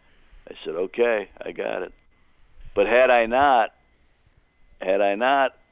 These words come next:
had a scout there, there's a chance I make that deal. There's a chance that the G M would say, "Well, wait a minute, we had a problem at the end of the game." But there's also a chance, 'cause not everybody's gonna be an honorable.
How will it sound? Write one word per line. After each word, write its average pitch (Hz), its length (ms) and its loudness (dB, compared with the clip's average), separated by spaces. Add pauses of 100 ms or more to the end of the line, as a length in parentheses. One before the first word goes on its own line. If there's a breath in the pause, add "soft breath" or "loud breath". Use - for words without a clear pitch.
(120)
had 120 220 4
a 120 160 2
scout 131 400 0
there, 78 300 -6 (300 soft breath)
there's 131 220 4
a 135 80 2
chance 131 340 2 (120)
I 131 160 4
make 113 340 -2
that 101 300 0
deal. - 80 -6
There's 127 160 -8
a 180 80 -6
chance 160 360 2
that 135 140 0
the 120 80 -14
G 120 300 -4
M 120 180 2 (240 soft breath)
would 117 180 2
say, 123 140 4
"Well, 117 200 4
wait 117 140 6
a 110 60 -2
minute, 107 160 -6
we 107 80 2
had 110 100 4
a 98 60 0
problem 104 320 2
at 95 80 -6
the 95 100 -8
end 92 100 -6
of 92 40 -8
the 90 60 -12
game." 95 180 -6
But - 220 -6
there's 151 100 0
also 170 340 4
a 127 60 0
chance, 117 300 -4
'cause 139 100 -14
not 143 160 2
everybody's 117 420 0
gonna 107 140 -8
be 98 140 -4
an 98 80 0
honorable. 120 480 0